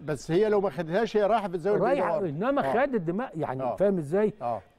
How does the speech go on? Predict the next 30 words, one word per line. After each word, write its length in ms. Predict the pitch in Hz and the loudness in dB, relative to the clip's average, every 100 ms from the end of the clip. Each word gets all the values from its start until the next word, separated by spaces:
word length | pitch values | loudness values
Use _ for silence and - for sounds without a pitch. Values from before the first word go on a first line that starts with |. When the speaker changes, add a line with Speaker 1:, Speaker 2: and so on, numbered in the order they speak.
| _ | _
Speaker 2:
يعني 280 | 165 151 - | -2 -2 -2
كان 180 | - 151 | -2 0
ممكن 300 | 196 180 - | 2 0 0
تخرج، 280 | 220 202 147 | -2 -2 -4
Speaker 1:
الجون 180 | 170 220 | 0 2
Speaker 2:
ممكن. 120 | 269 | 2
Speaker 1:
التاني 300 | - 254 240 | 2 0 0
بقى 420 | 202 208 190 143 | -2 0 0 -2
عبقري 400 | 143 - 190 147 | -4 -2 -2 -2
فيها 220 | 139 139 | -6 -2
Speaker 2:
ده 100 | 202 | 0
جون 180 | 214 240 | 0 0
Speaker 1:
الحقيقة. 160 | 151 143 | 0 -2
Speaker 2:
حلو، 100 | 110 120 | -2 -4
و-، 240 | 180 247 | -2 2
وانا 220 | 269 294 220 | 2 2 0
شايف 320 | 254 254 208 | 0 -2 0
ان 60 | |
هو 60 | 196 | 0
Speaker 1:
عبقري. 120 | 226 | 0
Speaker 2:
كان 120 | 170 | 0
لعيبه. 260 | 165 135 135 - - - | 0 -2 -4 -10 -14 -8
Speaker 1:
اه 40 | |
طبعا، 340 | 156 247 269 107 | -2 0 0 -2
Speaker 2:
آه، 100 | 113 | -2
Speaker 1:
لعيب، 280 | 165 127 160 | -2 -2 0
Speaker 2:
لانه 200 | 220 262 | 2 2
Speaker 1:
لعيب. 100 | 220 | 2
Speaker 2:
هو 340 | 220 240 202 | 2 2 0
يعني 460 | 175 170 170 180 | 0 0 0 -2